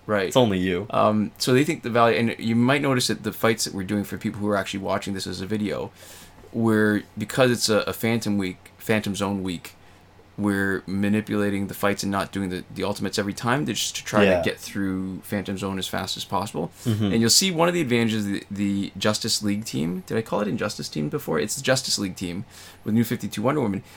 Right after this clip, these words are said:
Speaker 1: It's adaptable enough so that it's effective for winning w-, while being able to meet a broad range of the requirements.
Speaker 2: Yeah.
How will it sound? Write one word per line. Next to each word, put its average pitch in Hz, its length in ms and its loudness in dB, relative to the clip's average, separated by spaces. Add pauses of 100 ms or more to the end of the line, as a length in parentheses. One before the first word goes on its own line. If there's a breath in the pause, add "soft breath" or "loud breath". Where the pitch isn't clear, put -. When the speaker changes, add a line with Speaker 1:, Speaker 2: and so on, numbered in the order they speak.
(260 loud breath)
Speaker 1:
It's 113 280 -2
adaptable 113 600 4
enough 98 220 2
so 107 100 0
that 101 80 0
it's - 180 -4
effective 127 460 -2
for 143 160 -4
winning 104 320 0 (260)
w-, - 140 -8 (160)
while 101 440 4
being 107 180 2
able 104 200 0
to 101 60 -2
meet 104 180 2
a 92 60 -4
broad 98 360 2
range 98 440 -4
of 92 320 -4
the 92 380 -6
requirements. 90 760 -6
Speaker 2:
Yeah. 92 400 0